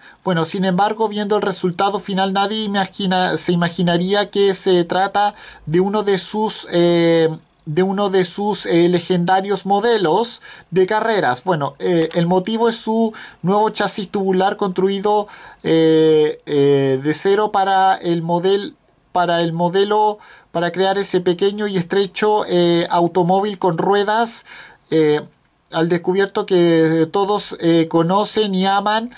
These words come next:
al que se le añadió una suspensión push rod a juego y una buena cantidad de,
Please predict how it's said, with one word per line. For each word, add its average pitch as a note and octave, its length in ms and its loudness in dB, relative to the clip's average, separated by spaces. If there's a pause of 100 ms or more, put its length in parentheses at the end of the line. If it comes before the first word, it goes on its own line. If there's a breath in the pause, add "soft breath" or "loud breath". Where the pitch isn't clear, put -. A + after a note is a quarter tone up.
(240 loud breath)
al E3 160 -2
que F3+ 380 2
se F3+ 180 -2
le F3 80 0
añadió F3 560 0
una F#3+ 220 -2
suspensión F#3 560 0
push G#3+ 320 -2
rod G3 400 0
a E3+ 100 0
juego G3+ 400 -2
y G3+ 100 -6
una F#3 200 0
buena F#3+ 240 0
cantidad G3+ 480 -2
de, G3+ 280 0